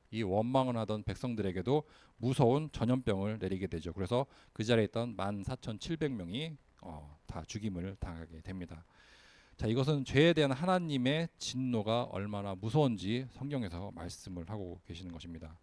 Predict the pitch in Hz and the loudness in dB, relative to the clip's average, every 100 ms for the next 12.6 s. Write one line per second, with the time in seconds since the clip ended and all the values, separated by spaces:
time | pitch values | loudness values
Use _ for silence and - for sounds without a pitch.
0 | _ - - _ - 90 117 131 113 113 | _ -20 -20 _ -12 -6 -2 -2 -2 -4
1 | - 104 123 135 - 110 107 113 127 120 | -2 2 2 2 -2 -2 -2 -4 -2 -2
2 | 104 117 151 - _ _ - 101 92 113 | -2 -4 -4 -10 _ _ -4 0 0 0
3 | 143 147 104 92 - 104 113 90 95 101 | -2 -2 -4 -4 -2 -2 -2 -4 -6 -6
4 | 98 98 92 - 82 90 95 104 92 - | -8 -8 -8 -10 -8 -6 -6 -6 -6 -4
5 | 82 78 _ _ - 87 90 - 147 113 | -6 -8 _ _ -20 -16 -14 -6 -4 -4
6 | 107 156 151 120 135 - 160 156 - 156 | -2 0 0 0 -2 -2 -2 -2 -2 -4
7 | 170 - - - - - - - 143 139 | -4 -10 -20 -20 -20 -20 0 4 6 8
8 | 139 151 - 135 143 175 113 120 156 139 | 8 6 2 0 2 2 2 0 -2 -2
9 | 113 98 101 98 90 85 82 - 104 - | 0 -2 -6 -8 -6 -6 -10 -10 -10 -6
10 | 131 - 117 107 98 175 185 131 107 131 | -6 -2 -2 0 -2 -4 0 0 0 -2
11 | - 98 95 - 113 113 98 87 87 90 | -4 -6 -4 0 0 2 0 -2 -6 -8
12 | - 139 123 92 110 151 | -6 -6 -4 -4 -6 -6